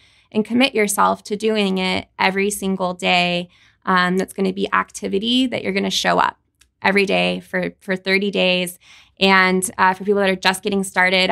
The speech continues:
I really encourage them to approach it as a challenge and to share that challenge with their audience, get the support of your audience, ask your audience to like, share, comment, um,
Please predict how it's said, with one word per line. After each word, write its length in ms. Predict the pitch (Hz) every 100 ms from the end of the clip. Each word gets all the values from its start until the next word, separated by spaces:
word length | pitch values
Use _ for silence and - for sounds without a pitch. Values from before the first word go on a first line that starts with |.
| -
I 100 | 185
really 280 | 190 196 185
encourage 500 | 185 190 185 185 -
them 220 | 185 185
to 320 | - 185 180 -
approach 320 | - 185 185
it 60 |
as 140 | 196 185
a 60 |
challenge 800 | 185 - 170 185 208 247 269 254 -
and 240 | 190 185
to 120 | 190
share 640 | 180 - 285 311 254 98 190
that 200 | 190 -
challenge 680 | - - 185 185 180 175 180
with 260 | 185 185 -
their 160 | 185 -
audience, 680 | 185 190 190 180 180 -
get 180 | - 190
the 60 | 190
support 500 | - 190 - 254 233
of 120 | 214 214
your 140 | 214
audience, 560 | - 202 202 196 196 - - - _ -
ask 220 | 202 208
your 180 | 220 -
audience 560 | 196 190 190 185 - -
to 280 | 196 185
like, 400 | 185 226 208 196
share, 480 | - - 214 202 185
comment, 760 | 190 - 214 208 196 185 180 - - - _ -
um, 460 | 190 185 180 180